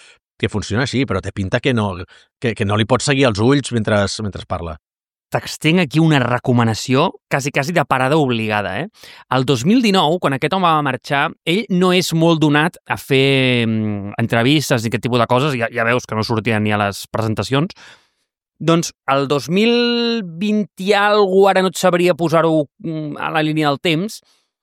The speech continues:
Speaker 2: va fer una molt rellevant en Vanity Fair, va passar per tot el cercle mediàtic tecnològic, perquè no, mai fa entrevistes, i abans de, no sé, ara et diré el mes passat, potser fa dos o tres setmanes,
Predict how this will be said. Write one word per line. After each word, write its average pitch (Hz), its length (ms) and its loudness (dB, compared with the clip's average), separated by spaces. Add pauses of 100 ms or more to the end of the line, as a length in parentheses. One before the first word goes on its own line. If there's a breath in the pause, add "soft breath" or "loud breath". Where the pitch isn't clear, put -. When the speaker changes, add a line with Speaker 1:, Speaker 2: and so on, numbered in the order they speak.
Speaker 2:
va 190 220 -2
fer 233 180 -4
una 220 640 -2 (240)
molt 175 260 0
rellevant 202 360 4
en 160 120 0
Vanity 175 320 -2
Fair, 185 300 -2 (340)
va 123 320 0
passar 127 280 -4
per 120 120 -6 (300)
tot 143 1000 2
el 131 720 -2
cercle 147 320 0
mediàtic 135 340 0
tecnològic, 135 460 0
perquè 127 240 -2
no, 131 100 2
mai 160 300 2
fa 156 120 0
entrevistes, 147 600 -4 (160)
i 320 320 0 (720)
abans 233 680 -2
de, 247 160 2 (560)
no 226 120 -2
sé, 240 200 -6
ara 240 160 -2
et 208 80 -12
diré 233 200 0
el 240 120 0
mes 233 200 0
passat, 220 440 -2 (120)
potser 202 360 -2
fa 208 320 2
dos 202 120 4
o 196 80 0
tres 202 200 -2
setmanes, 190 520 0